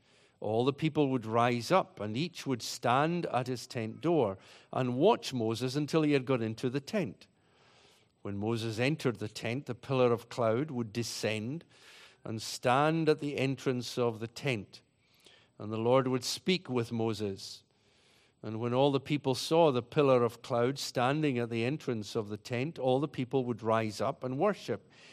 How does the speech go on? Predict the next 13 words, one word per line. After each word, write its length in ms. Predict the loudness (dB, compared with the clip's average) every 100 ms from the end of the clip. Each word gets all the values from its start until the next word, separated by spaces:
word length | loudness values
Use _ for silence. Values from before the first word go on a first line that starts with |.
| -10
each 300 | -2 -2 0
at 200 | -2 0
his 200 | -4 -6
tent 380 | -4 -4 -4 -2
door. 360 | 2 2 0 -6 _ _ -20 -20 -20 -20 -20 _ _ -2
Thus 280 | -2 0
the 140 | 6 6
Lord 400 | 8 8 8 4
used 340 | -2 -4 -2
to 80 | -4
speak 480 | -4 -4 -2 -2 0
to 120 | 2
Moses 800 | 4 4 0 0 -2 -2 -8 -18